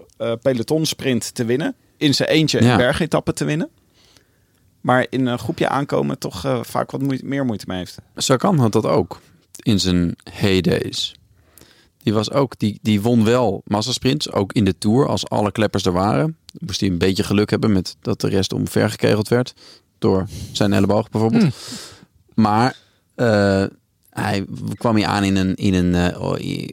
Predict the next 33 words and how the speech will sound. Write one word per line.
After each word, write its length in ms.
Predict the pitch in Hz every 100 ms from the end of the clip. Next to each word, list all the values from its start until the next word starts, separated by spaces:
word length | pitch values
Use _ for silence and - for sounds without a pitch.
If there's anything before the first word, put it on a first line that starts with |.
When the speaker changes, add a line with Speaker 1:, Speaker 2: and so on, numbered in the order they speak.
| -
Speaker 2:
in 100 | 123
de 100 | 104
omloop 480 | - 117 110 104 98
of 100 | 98
zo 240 | - 92
met, 440 | 90 95 90 - - _ _ _ _ _ _
met 300 | - 95 -
bijvoorbeeld 360 | - 104 104 101
Van 100 | 107
Avermaet 420 | 92 107 120 123
erbij, 300 | 123 120 135 220 _ _
die 140 | - 98
toen 200 | 107 110
ook 100 | 107
nog 140 | 113
goed 160 | - 120
was. 240 | 135 160 - _ _ _ _ _
Dan 160 | 214
verloor 260 | 127 104 101
hij 100 | 101
bijna 220 | 104 127
altijd. 480 | 139 160 190 131 - _ _
Heel 180 | 175
vreemd. 360 | 185 214 269 - - _ _ _ _ _ _ -
Speaker 1:
Misschien 260 | 127 160
is 100 | 143
dat 220 | 147 131
omdat 320 | - 131 117 -
dan 200 | 127 117
in 80 |
zo'n 120 | 117 117
klein 260 | 120 127
groepje 300 | 127 - -